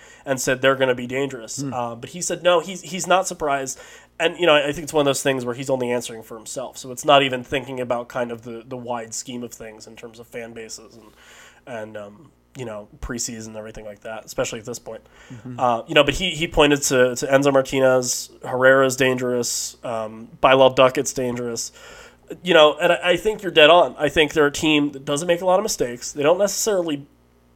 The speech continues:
Speaker 1: press the way a Red Bull do or, or, you know, sit back the way an Old Guard Shield team would.
Speaker 2: Mm-hmm.
Speaker 1: Um, but they just, they, they get it right every time. And, and credit to the coaching staff over there for getting the most out of these guys and really just, just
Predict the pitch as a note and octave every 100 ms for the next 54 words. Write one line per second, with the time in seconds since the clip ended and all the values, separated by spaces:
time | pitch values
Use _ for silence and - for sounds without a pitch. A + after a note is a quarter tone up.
0 | _ - - - _ - - - - -
1 | - E3+ F#3 F#3+ E3 D#3+ D3+ D#3 D#3+ D#3+
2 | D#3 D#3+ D#3+ D3+ C#3+ D3+ C#3 C#3+ C#3 C3
3 | - D#3 C3+ D3+ D3+ C#3+ C3+ C3+ C3 C3+
4 | C#3+ C#3 C3 - C#3 D#3+ G#3+ G3+ F#3+ G#3+
5 | A#3+ A2+ A2+ - _ - C#3 C#3 C3 C3
6 | - - - - F#3+ F3+ D#3 - D3 -
7 | D3 C3+ - C3+ B2 B2 C3+ C#3 - -
8 | B2 A#2 A2+ - C#3 A#2+ - - C#3+ C3+
9 | C#3 C3 B2 D#3 D#3 C#3+ - - C#3+ C3+
10 | C3 C#3 C3+ D3 - C3+ B2+ C#3 C#3 C3+
11 | B2 A#2 - - - - D3 C3+ C#3+ C#3+
12 | C#3 C3 B2+ C#3 - B2+ B2 A#2+ A#2 A#2+
13 | A2 A2 A2+ C#3 B2+ B2 C#3 C#3 B2 A2
14 | A2+ - C3 A#2